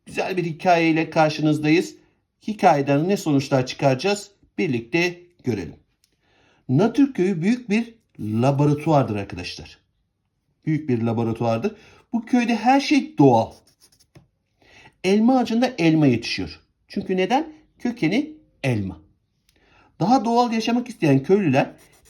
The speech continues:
deney ve gözlemler yapıyor. "Acaba biz daha doğal nasıl yaşarız?" diye. Natürköyünde de bir gelenek var. O da torunlara dede ve ninelerin adları veriliyor. Çünkü çocuk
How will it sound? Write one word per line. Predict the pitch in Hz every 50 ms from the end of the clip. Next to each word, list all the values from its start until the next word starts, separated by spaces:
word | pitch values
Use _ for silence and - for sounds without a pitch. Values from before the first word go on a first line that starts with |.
| _ -
deney | 104 98 127 160 185 208 240 262 269 240
ve | 247
gözlemler | 208 160 143 170 170 165 143 165 175 165 165 160 151 143
yapıyor. | 131 123 - 123 120 - -
"Acaba | - - - 185 160 139 131 143
biz | 175 202 160 -
daha | 170 170 208 220 180
doğal | 160 156 151 170 226 262 262 262 - _ _ _ _ _ _ -
nasıl | 139 175 226 220 208 170
yaşarız?" | 135 120 117 - 123 113 110 107 104 -
diye. | 147 170 214 - - - - - _ - _ _ _ _ _ _ _ _ _ _ _ _ _ _ _ _ -
Natürköyünde | 175 233 254 269 277 269 - - 233 233 240 247 269
de | 269 269 254 233
bir | 214 196
gelenek | 151 139 160 175 180 180 - 175 165 170 -
var. | 113 98 - - - _ _ _ _ _ -
O | 220 254 208
da | 156 139 143 165 - - _ _ _ _
torunlara | - - 226 233 262 247 240 220 175 139 135 147 147 - - _ _ _
dede | - 170 175 214 240 240
ve | 240 226
ninelerin | 208 202 202 196 196 196 190 196 233 262
adları | 240 226 220 - 214 220 220 202
veriliyor. | 170 135 117 101 95 - - - - _ _ _ _ _ _ _ _ _ _
Çünkü | - - 320 330 302 - - 135 120 127 - - - _ _ _ _ _
çocuk | - - 214 - - 254 254 - -